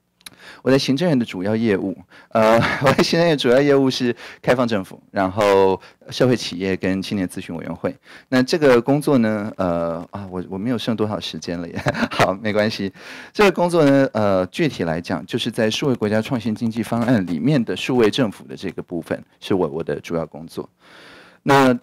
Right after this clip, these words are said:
我们目前这阶段的工作大概就是三个，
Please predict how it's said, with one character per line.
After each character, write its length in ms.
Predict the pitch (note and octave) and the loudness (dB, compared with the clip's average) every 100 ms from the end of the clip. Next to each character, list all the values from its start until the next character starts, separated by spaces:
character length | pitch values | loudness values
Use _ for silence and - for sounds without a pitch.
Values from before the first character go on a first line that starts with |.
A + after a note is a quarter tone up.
| _ | _
我 140 | C3+ A#2+ | 2 2
们 120 | C#3 | 4
目 140 | F#3+ | 2
前 160 | D#3 A#2 | 0 0
这 180 | F3+ D3+ | 2 2
阶 200 | C3+ B2 | 2 2
段 160 | A#2+ | 2
的 60 | G2 | 0
工 220 | F#2+ G2 | -2 -4
作 320 | - F2+ C#2+ - | 0 0 0 -2
大 100 | A2 | -2
概 160 | G2+ | 0
就 120 | F#2+ F#2 | -2 -2
是 260 | G2 F2 | -2 -4
三 240 | D#2+ F#2+ | -4 -4
个， 120 | F2+ | -4